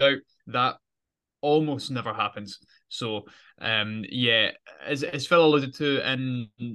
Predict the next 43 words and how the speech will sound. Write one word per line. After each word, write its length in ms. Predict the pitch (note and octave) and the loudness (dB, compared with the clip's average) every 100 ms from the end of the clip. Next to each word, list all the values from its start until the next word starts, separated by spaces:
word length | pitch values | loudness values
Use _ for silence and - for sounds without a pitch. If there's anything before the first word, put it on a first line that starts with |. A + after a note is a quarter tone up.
| - | -10
um, 520 | A#2 A2+ A2+ A2+ A2+ | -4 0 0 -2 -6
nineteen 500 | - C3 D3 C#3 D3+ | -6 -4 -4 -6 -4
ninety-eight, 560 | C#3 C#3 C3+ - D3+ - _ _ _ _ _ _ _ _ _ _ _ _ - | -2 -2 -4 -4 -4 -4 _ _ _ _ _ _ _ _ _ _ _ _ -6
uh, 280 | B2 B2 A2+ | 0 0 0
Lechia 440 | C#3 C#3+ - C#3 | 0 0 0 -2
Gdansk 540 | C3 B2+ B2 A#2+ - - | 0 -2 -2 -6 -10 -8
merged 500 | C#3 A#2 A2+ A2+ - | -2 -2 -2 -8 -8
with 240 | A#2 - _ | -8 -8 _
Polonia 340 | - A2 G#2+ | -12 -6 -4
Gdansk. 460 | A2 G#2+ G#2+ G#2+ - _ _ _ | -2 -2 -4 -6 -16 _ _ _
Again, 360 | C3 D3 E3+ D#3+ | -2 2 2 2
makes 280 | D#3+ D3 D#3+ | -2 -2 -4
much 200 | D3 - | -4 -4
more 120 | C#3+ | -8
sense. 360 | - D3 D3+ C#3 | -4 -2 -2 -4
They're 80 | |
both 220 | C3 C#3+ C#3+ | -4 -4 -6
from 80 | |
the 80 | C#3 | -8
same 220 | B2+ C3 | -6 -6
city. 420 | A#2 E3 D#3 E3+ - - _ | -2 0 2 0 -4 -20 _
One 240 | C3+ C#3+ | -2 -2
team 340 | C#3 D3+ C#3+ C#3+ | -2 -4 -2 -4
is, 460 | - C3 A#2+ - | -4 -4 -4 -8
uh, 300 | - A#2+ A#2+ G2+ | -8 -6 -4 -4
a 60 | |
little 240 | B2 A#2+ A#2+ | -2 -4 -4
lower 160 | A#2+ | -6
down 180 | A#2 D#3+ | -2 -2
the 80 | E3 | 0
leagues 260 | D#3+ D#3+ | -2 -2
and 80 | C3 | -8
a 40 | A#2 | -4
little 180 | G#2+ | -2
less 200 | B2+ C#3 | 0 0
successful. 500 | C3 C3 C#3+ C3 C#3 | -2 -4 -2 -2 -4
One 160 | B2 A#2+ | -6 -6
is 100 | A2+ | -8
the 80 | A#2+ | -8
more 240 | A#2+ A#2+ | -4 -4
successful 560 | A#2 A#2+ - B2+ B2 B2+ | -6 -8 -4 -6 -4 -12
team. 240 | - A#2 | -12 -12
So 240 | A2+ A#2+ | -8 -8